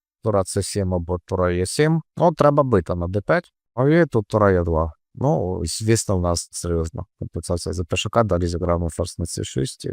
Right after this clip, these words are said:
Активність є, дана компенсація. Тут, звісно, ще демонструє нулі. Що це хід слона Ж п'ять, а слон Д три чомусь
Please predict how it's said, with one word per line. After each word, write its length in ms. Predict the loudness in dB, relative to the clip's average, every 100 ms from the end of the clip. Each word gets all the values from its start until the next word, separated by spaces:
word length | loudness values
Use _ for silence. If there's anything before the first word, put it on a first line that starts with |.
| -10 -16
Активність 840 | -4 4 4 6 4 2 -6 -6
є, 240 | 0 2 0 -6
дана 340 | -4 -2 -2 -4
компенсація. 680 | -6 -6 0 4 4 2 -4
Тут, 180 | -4 -6 -2
звісно, 580 | 0 0 -2 -2 -4
ще 240 | -2 -2 -4 -6 -6
демонструє 800 | 0 0 0 0 6 6 6 4
нулі. 360 | 2 0 -2 -6
Що 140 | _ -14
це 180 | -12
хід 200 | -10 -10
слона 320 | -6 -2 0 2
Ж 160 | 0 2
п'ять, 420 | 4 4 0 -10 _ -14
а 100 | -8
слон 300 | -8 -4 -2
Д 100 | 0
три 220 | 0 0 -2
чомусь 560 | -4 -4 -4 -8 -16